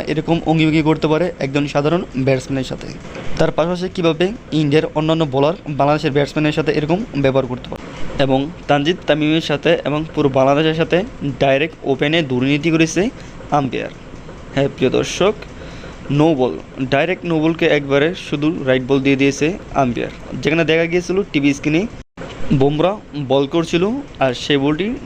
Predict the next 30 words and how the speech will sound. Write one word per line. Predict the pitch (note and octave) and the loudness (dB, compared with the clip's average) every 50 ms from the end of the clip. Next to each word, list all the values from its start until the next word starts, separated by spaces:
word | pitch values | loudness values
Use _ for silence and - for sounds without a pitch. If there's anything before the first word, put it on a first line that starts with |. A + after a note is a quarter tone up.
| C#3+ B2+ | -6 0
ডাইরেক্ট | B2 C3 C3+ C3+ C#3+ - - | 2 2 4 2 0 -2 -2
একবারে | C#3 C#3 C3 B2 B2+ C3+ D3+ F3+ - - - | -4 -4 -2 0 2 2 2 0 -2 -8 -4
তানজিদ | - C#3 C3+ C3+ C#3 C#3+ - - | -2 0 0 2 0 -2 -2 0
তামিমের | - C3 B2+ B2+ B2+ B2+ C3 C#3 E3 A3+ - - - - - - - - - | 2 2 2 4 2 4 4 4 2 2 -2 -10 -16 -16 -16 -16 -14 -10 -4
কোমরের | - C#3+ C#3 C3+ C#3+ D3+ D#3+ D#3 | 0 0 2 2 4 4 4 4
উপরে | D3 D#3+ E3 E3 | 4 2 0 0
চলে | D#3+ D3 D3 D3 C#3+ B2+ | 0 2 4 4 4 2
গিয়েছে, | C3+ C3 B2+ - - - - E3+ - - - - - - - - - - - - - - - - - - | 2 -2 -2 -4 -8 -14 -14 -14 -16 -16 -16 -16 -16 -16 -16 -16 -16 -16 -16 -16 -16 -16 -16 -12 -6 -2
আর | D3 D3 C#3 - | -2 -2 -2 0
সেটি | - E3+ F3 F#3 G3+ | 0 0 0 0 0
কিনা | F3+ G#3+ A3 A3+ - - C#3+ C#3+ | 0 2 0 0 0 0 0 0
একবারে | C3+ C3+ C3+ D#3+ E3 F3 D#3 B2+ | 0 0 0 0 0 0 0 0
ডাইরেক্ট | B2+ C3 C3 C3+ C3 D3 E3 E3 - - - - C#3 B2 | 2 4 4 4 4 2 0 -2 -6 -12 -12 -10 -4 0
বল | B2+ C3+ C3+ | 2 2 2
দিয়ে | C3+ C#3+ D3 C#3+ C#3 | 4 4 2 4 4
দিয়েছে | D3+ D3 C#3+ - - D#3 F#3+ B3+ - - - - - C#3 | 4 2 2 2 0 0 -2 -2 -6 -12 -12 -4 0 0
আম্পায়ার। | C3 A#2 - C#3 A#2+ - - - - - - | 0 0 -2 -6 -8 -8 -10 -14 -14 -12 -4
তখন | - E3+ E3+ E3+ | 0 2 2 2
তানজিম | E3 D#3+ D#3+ D#3+ E3 F#3 F#3+ - - | 4 2 2 2 0 -4 -4 0 0
সাকিব | E3+ E3+ E3+ F#3+ G3 A3 - - - - - - - - - - - | 0 2 2 0 0 -2 -4 -16 -18 -18 -18 -18 -18 -16 -12 -6 -2
আবেদন | C3 C#3+ C3+ D#3 E3 F3+ F3 E3+ | -2 0 2 2 2 2 2 2
করে | F#3+ F3+ F3 | 2 2 4
যেন | F3+ F#3 G3 F3 F3 | 2 0 0 -2 0
কোনো | F3+ F#3+ A3+ B3+ - - - - | 0 -2 -2 -4 -8 -12 -8 -6
উপায় | D3+ C#3+ D#3+ D#3+ D3 | -2 2 2 2 2
পেল | D#3 D3 C3+ B2+ A#2 | 2 0 -2 -2 -4
না, | - - - - - - - - - - - - - - - | -8 -10 -12 -14 -16 -16 -16 -18 -16 -18 -18 -18 -12 -4 0
কেননা | E3+ D#3 D#3 D#3 D3+ E3+ G#3+ - - C3+ B2+ A#2 | 2 4 4 4 2 0 -2 -4 -10 -8 -2 0
বাংলাদেশ | C3 C#3+ D3 C#3+ C#3+ C#3 C#3 - - | 2 2 2 2 0 0 -2 -4 -10
তো। | - | -12